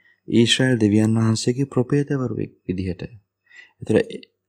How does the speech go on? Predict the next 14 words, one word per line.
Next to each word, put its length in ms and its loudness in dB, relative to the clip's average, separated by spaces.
සැබවින්ම 580 4
දෙවියන් 380 2
වහන්සේ 320 -4
පත් 200 -4
කරපු 260 -6
ප්‍රොපේතවරයෙක් 720 -2
ඉදිද්දී 600 0
ජෙසබෙල් 460 0
කියාගෙන 420 -2
හිටියා 260 -4
තමන් 340 0
සත් 220 -6
තමන් 360 0
එක්ක 240 -8